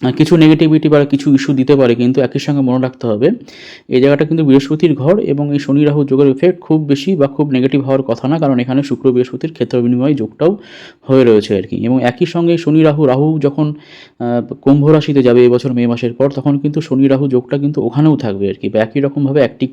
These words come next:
থাকবে আর কি, সেটা তিন নম্বর ঘরে হবে। তো তিন নম্বর ঘর থেকে আমরা মেসেজ, ইন্টারনেট, কমিউনিকেশন, লেটার, চিঠি বা যে কোনো ধরনের প্রতিবেশী বা এই রিলেটেড ইস্যুগুলো দেখায়, ছোটো ভাই বোন এটসেট্রা আর কি।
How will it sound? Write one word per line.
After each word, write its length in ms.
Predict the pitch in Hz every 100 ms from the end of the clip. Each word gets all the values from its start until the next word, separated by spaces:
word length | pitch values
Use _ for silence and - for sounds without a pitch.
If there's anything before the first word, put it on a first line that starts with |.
| -
থাকবে 300 | 101 98 101
আর 60 |
কি, 120 | - -
সেটা 220 | - -
তিন 180 | 156 160
নম্বর 300 | 160 143 113
ঘরে 200 | 110 107
হবে। 240 | 98 104 - - - - -
তো 80 | 127
তিন 160 | 143
নম্বর 300 | 151 151 160
ঘর 140 | 151 151
থেকে 240 | 160 165
আমরা 200 | 156 156
মেসেজ, 520 | 143 143 151 151 139
ইন্টারনেট, 760 | 139 139 139 143 139 135 135 135
কমিউনিকেশন, 720 | 131 127 135 131 131 135 127
লেটার, 420 | 123 127 131 127
চিঠি 540 | 127 123 120 135 131 139 - - - _
বা 200 | 151 156
যে 120 | 151 151
কোনো 180 | 160
ধরনের 180 | 147 151
প্রতিবেশী 680 | 143 135 143 135 135 139 135
বা 320 | 127 127 120 - -
এই 160 | 139 135
রিলেটেড 280 | 131 131
ইস্যুগুলো 360 | 120 - 131 127
দেখায়, 340 | 113 110 117
ছোটো 260 | 113 110 113
ভাই 220 | 110 107
বোন 180 | 107 104
এটসেট্রা 560 | - - - 107 - 101
আর 60 |
কি। 200 | - 170